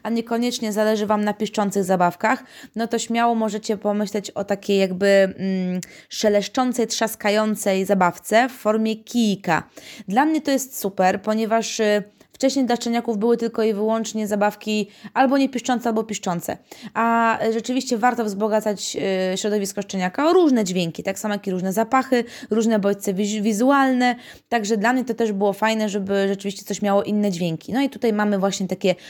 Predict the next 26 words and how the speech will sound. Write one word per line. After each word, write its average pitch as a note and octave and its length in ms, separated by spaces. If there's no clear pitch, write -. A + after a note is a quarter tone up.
trzaskająco, A#3 760
szeleszczące G#3+ 840
kijki. - 520
Y, A#3+ 280
oczywiście C#4 560
są G3+ 220
też F#3+ 160
zwykłe F3 360
gryzaki C4 540
w - 80
formie F#3 380
smoczka A3+ 720
z G#3+ 400
pełnego G#3+ 400
wypustek, G3 640
słodki, C4+ 420
uroczy. F3+ 560
Masuje D4+ 420
dziąsa G#3+ 340
po F3+ 120
prostu F3+ 440
i D#4 60
ewentualnie C4 800
jeszcze A3 280
taki G3+ 260
hantelek. G3 640